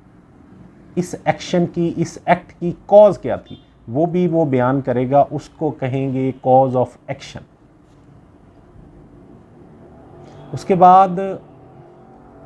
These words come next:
उसे इस पिटीशन के ज़रिए, इस प्लेंट के ज़रिए अदालत से क्या चाहिए,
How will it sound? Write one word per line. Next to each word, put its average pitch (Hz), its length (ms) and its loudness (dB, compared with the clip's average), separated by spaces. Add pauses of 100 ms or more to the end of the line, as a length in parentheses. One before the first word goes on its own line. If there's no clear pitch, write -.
(800)
उसे 214 480 2
इस 220 360 -4 (1120)
पिटीशन 214 460 0
के 185 140 -2
ज़रिए, 123 560 0 (960)
इस 185 200 -8 (160)
प्लेंट 180 380 4
के 185 180 -2
ज़रिए 131 640 -2 (680)
अदालत 165 640 4
से 151 260 -4 (400)
क्या 180 220 6
चाहिए, 123 600 -2